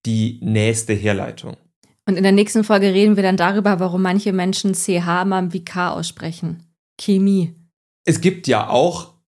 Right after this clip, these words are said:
Speaker 1: ich glaube, wenn's dann aus dem Griechischen kommt, ist das dann wieder sinnvoll. So wie beim Wort Chaos. Aber, ähm,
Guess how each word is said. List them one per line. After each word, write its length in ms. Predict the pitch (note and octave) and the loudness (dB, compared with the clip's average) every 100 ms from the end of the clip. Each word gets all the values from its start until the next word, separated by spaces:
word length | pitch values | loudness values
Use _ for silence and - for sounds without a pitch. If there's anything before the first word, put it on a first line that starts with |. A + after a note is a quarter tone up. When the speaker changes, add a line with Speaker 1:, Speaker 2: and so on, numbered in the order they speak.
| _ _ _ - | _ _ _ -14
Speaker 1:
ich 140 | C#3+ | -8
glaube, 240 | - D3+ C#3 | -2 0 0
wenn's 140 | C#3+ | 0
dann 100 | D3+ | -2
aus 140 | - C3+ | -4 -6
dem 80 | |
Griechischen 500 | A#2 B2+ E3 E3 E3 | -4 -2 -2 -4 -6
kommt, 300 | D3 D3 D#3 | -4 -4 -4
ist 120 | - D3 | -6 -6
das 120 | C#3+ | -4
dann 160 | D3 | -4
wieder 160 | C#3+ C#3+ | -2 0
sinnvoll. 580 | D3 E3 E3+ G2+ A#2+ - _ _ _ - | 2 0 0 -4 -4 -10 _ _ _ -8
So 140 | A2+ | -4
wie 80 | A2+ | -2
beim 200 | A2 A2 | 0 0
Wort 300 | A2 A2+ - | 0 -2 -6
Chaos. 600 | - B2+ A#2 G2 A2 - _ _ _ | -4 -2 -2 -6 -12 -16 _ _ _
Aber, 500 | B2 A2 A2+ A2+ - | 0 2 2 2 0
ähm, 540 | C3+ A#2 A2 A#2 C#2 | -2 -2 -4 -8 -10